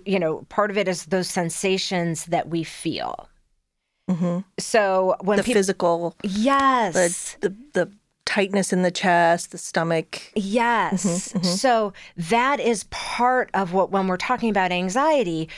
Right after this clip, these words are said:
Speaker 1: we're talking about those physical sensations that are part of, you know, the fight or flight response. Another part of anxiety are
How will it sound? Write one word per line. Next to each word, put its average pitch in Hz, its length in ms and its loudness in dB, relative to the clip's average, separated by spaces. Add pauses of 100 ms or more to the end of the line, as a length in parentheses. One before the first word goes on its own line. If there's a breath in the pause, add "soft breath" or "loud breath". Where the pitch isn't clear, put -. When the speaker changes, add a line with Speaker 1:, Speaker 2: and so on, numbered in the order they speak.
(160 loud breath)
Speaker 1:
we're 208 140 2
talking 220 600 0
about 208 480 2
those 185 260 0
physical 190 500 -2
sensations 160 1400 -2 (520 loud breath)
that 185 380 2
are 185 200 2
part - 580 0
of, 175 720 2
you 180 140 0
know, 156 80 -6
the 160 340 0
fight 180 360 0
or 165 80 0
flight 170 640 -2
response. - 1080 -6 (960 soft breath)
Another 277 600 4
part 190 500 0
of 185 180 0
anxiety 165 1120 -2 (300 soft breath)
are 185 840 2